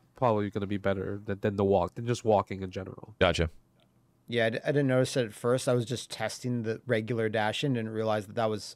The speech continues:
Speaker 3: a change. I did notice that, that other new thing, um, that you, everyone has a universal launcher off their uppercut that you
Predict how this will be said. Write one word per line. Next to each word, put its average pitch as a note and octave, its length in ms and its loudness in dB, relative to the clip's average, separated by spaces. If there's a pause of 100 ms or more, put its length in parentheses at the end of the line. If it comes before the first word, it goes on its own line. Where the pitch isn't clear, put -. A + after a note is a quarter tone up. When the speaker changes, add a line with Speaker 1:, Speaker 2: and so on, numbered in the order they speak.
Speaker 3:
a A#2 40 -6
change. A#2 560 -4 (440)
I D3 60 2
did C#3+ 180 6
notice C#3+ 320 8
that, C3 320 4
that B2+ 200 4
other C3 300 4
new C3 220 4
thing, A#2+ 400 0
um, A2 400 -4 (600)
that B2+ 460 4
you, C3+ 220 2
everyone C3+ 260 4
has C3+ 160 6
a B2 60 0
universal C3 640 2
launcher A#2+ 640 2
off A#2 300 4
their A2+ 260 0
uppercut A#2+ 600 0
that A2+ 120 0
you G#2+ 520 -4